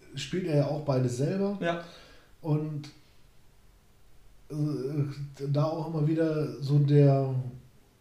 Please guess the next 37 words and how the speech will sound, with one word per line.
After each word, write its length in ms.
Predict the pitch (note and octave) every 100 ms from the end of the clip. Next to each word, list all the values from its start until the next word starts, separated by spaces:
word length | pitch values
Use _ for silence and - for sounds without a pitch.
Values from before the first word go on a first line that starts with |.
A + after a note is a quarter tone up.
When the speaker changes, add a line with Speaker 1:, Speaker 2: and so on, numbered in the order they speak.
| _
Speaker 1:
dem, 340 | C#3 C3 C3+ C3
dem 220 | C3+ B2+
Text 580 | D#3+ F3 - - - - - -
angepasst, 760 | D3 F3+ F3 C#3+ E3+ F3 - -
so 100 | D#3
in 120 | C#3+
seinem 240 | C3 B2
Outfit. 460 | B2+ F3+ - F3+ F3 - - - -
So 120 | C#3
ganz 200 | C#3+ C#3+
am 120 | C#3
Anfang 280 | D3 D3 C#3+
sieht 160 | C#3
er 80 | C#3+
ein 40 | C3
bisschen 260 | C3+ C#3
aus 320 | B2+ C#3 C3+
wie 220 | C3+ C3 B2+
Alex 440 | C#3 C#3 C#3 -
aus 540 | B2 B2 B2 B2 - C3
Clockwork 360 | - B2 A#2+ A#2+
Orange 400 | E3+ F3 D#3+ C#3
mit 80 | B2+
diesem 160 | B2
Stern 300 | B2 D#3+ D#3+
um 120 | D#3
die 100 | D3+
Augen. 380 | C#3+ D3 D3+ D3 - - - - -
Speaker 2:
Witzig, 540 | D3+ G3+ - F3 A#2+ -
ich 180 | F3+ -
hab, 280 | - -
äh, 120 | F#3 F#3+ - G#3 - -
heute 240 | G#3 A3
nochmal 420 | G#3 G3+ F#3+ F3+
Alligator 460 | - F3 F3 F3 F#3+
natürlich 300 | F#3 F3 F3
ge-, 140 | E3+